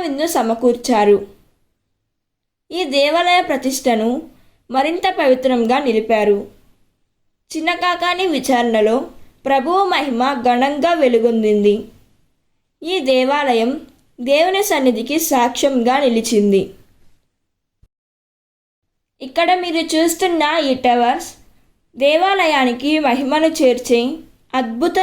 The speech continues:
నిర్మాణాలు. ఈ రెండు టవర్స్ ఎంతో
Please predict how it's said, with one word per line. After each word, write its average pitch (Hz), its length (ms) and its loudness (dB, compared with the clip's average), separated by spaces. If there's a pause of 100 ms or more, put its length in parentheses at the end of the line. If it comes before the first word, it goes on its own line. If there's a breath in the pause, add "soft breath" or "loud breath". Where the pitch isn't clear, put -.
(120)
నిర్మాణాలు. 233 640 0 (1300)
ఈ 359 160 -6
రెండు 320 380 0
టవర్స్ 262 460 0 (340)
ఎంతో 285 300 2